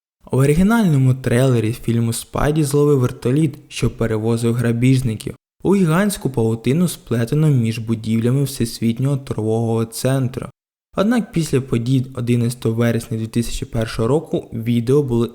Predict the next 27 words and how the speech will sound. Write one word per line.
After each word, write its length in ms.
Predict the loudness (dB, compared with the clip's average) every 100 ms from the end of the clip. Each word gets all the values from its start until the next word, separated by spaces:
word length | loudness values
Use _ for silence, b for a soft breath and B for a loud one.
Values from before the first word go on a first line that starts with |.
| -6
змінено. 760 | -8 -4 0 2 2 0 -4 -12 _ _ _ _ 0
Оригінальний 640 | 2 4 2 4 2 0 -2
трейлер 500 | 0 2 2 0 -2
доступний 600 | -4 -4 -2 -2 0 0
для 120 | 0
скачування 680 | -2 -2 -2 -2 -2 -2 -2 -6
онлайн. 640 | -4 0 0 0 -2 -6 -16 _ _ _ -2
У 100 | 0
деяких 440 | 2 0 0 -6
сценах 640 | -6 -6 -2 0 0 -2 -2
вежі-близнюки 840 | 0 0 2 0 0 -2 0 0
можна 420 | 0 0 -2 -2
побачити 580 | -2 -2 0 0 0 -2
на 140 | -2 -2
задньому 440 | -2 -2 -2 -4 -2
плані. 420 | 0 0 0 -4 -12 b b -6
Творці 340 | -6 -2 -2
фільму 460 | 0 0 2 2 0
вирішили 640 | -2 0 2 0 0 0
не 180 | 0 -2
знімати 540 | -4 -4 -4 -4 -2
їх 280 | -4 -4 -12
у 60 | -8
фільму 320 | -2 0 -2
в 80 | -2
цифровому 640 | -6 -2 -2 0 0 -4
вигляді. 640 | 0 2 2 -2 -8 -10